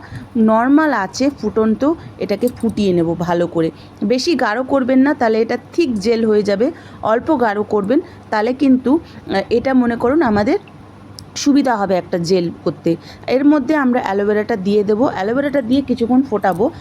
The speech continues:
তাহলে অ্যালোভেরার যত উপকার আছে সব ওর মধ্যে কিন্তু চলে যাবে। হ্যাঁ, তাহলে কিন্তু আমাদের চুলটা কিন্তু অ্যালোভেরা দেওয়ার কারণে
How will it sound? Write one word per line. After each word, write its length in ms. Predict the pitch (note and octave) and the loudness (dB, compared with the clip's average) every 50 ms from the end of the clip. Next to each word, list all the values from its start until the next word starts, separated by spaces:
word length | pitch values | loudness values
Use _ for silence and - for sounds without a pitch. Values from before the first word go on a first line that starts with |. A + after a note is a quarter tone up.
| - - - - | -18 -16 -10 -4
তাহলে 220 | - C4+ D4+ - - - | -2 -2 -2 -2 -2 -4
অ্যালোভেরার 520 | G#3+ G3 G3+ B3 C#4 D4+ D#4+ E4 D#4+ C4 | -4 -2 0 0 0 0 0 0 -2 -2
যত 240 | A3+ C4 B3+ C4 - | -2 -2 -2 -2 -4
উপকার 520 | D4 - G#3 G#3+ - A#3+ A#3 B3 A#3+ A#3 | -4 -4 -6 -6 -4 -4 -2 -2 -2 -2
আছে 240 | A3+ G#3 G#3 - D4+ | -2 -2 -2 -4 -6
সব 260 | D4+ - B3+ A#3 B3 B3 - | -4 -2 -2 -4 -4 -2 -2
ওর 140 | G#3 G3+ G3+ | -2 0 0
মধ্যে 280 | G#3+ G#3+ G#3+ G3 A3 | 0 -2 -2 -2 -2
কিন্তু 420 | G3+ - G#3+ G#3 G#3 G3 - A4 A#4+ - - - - - - - - | -2 -2 -2 -4 -2 0 0 0 0 0 -6 -16 -16 -16 -14 -6 0
চলে 240 | B3+ A#3 A3 G#3 G3 | 0 2 2 2 2
যাবে। 280 | F#3 E3+ D#3 E3 E3 E3 - - - - - | 0 0 0 0 -2 -4 -6 -14 -20 -16 -6
হ্যাঁ, 300 | - F4 F#4 D4 G3 - - - - - - | -2 0 0 0 0 -2 -6 -12 -16 -8 -4
তাহলে 200 | A#3 A#3 B3 C#4 | -2 -2 0 0
কিন্তু 240 | C4+ D#4+ D#4 D4 C#4+ | 2 4 4 4 4
আমাদের 240 | C4+ C4+ C4 D4 C#4 | 2 2 2 0 0
চুলটা 340 | - C4 B3+ B3+ B3+ C#4 C4+ | 0 0 0 2 2 0 -4
কিন্তু 280 | C4 C#4 C#4 C4+ B3+ C#4 | -2 0 2 2 2 0
অ্যালোভেরা 440 | B3 G3+ G3+ A3 A#3+ C#4 D4 D4+ C#4 | -2 -2 -2 0 0 0 0 0 0
দেওয়ার 360 | G#3+ A3 G3+ G3+ A3 A#3+ B3+ | 0 0 0 0 0 -2 -2
কারণে 360 | - B3 A#3 A3 G#3 A3 | -2 -2 0 0 0 0